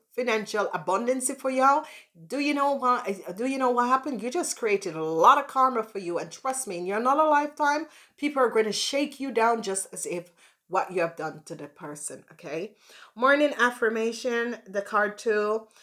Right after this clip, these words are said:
Say positive affirmation each morning to open up the gates of manifestation. You see, you guys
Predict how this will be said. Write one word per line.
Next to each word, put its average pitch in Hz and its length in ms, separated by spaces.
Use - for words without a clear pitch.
Say 262 240
positive 254 540
affirmation 214 680
each 240 300
morning 233 460
to 220 100
open 208 320
up 220 140
the 190 80
gates 196 320
of 208 100
manifestation. 202 1040
You 233 100
see, 277 340
you 240 200
guys 247 320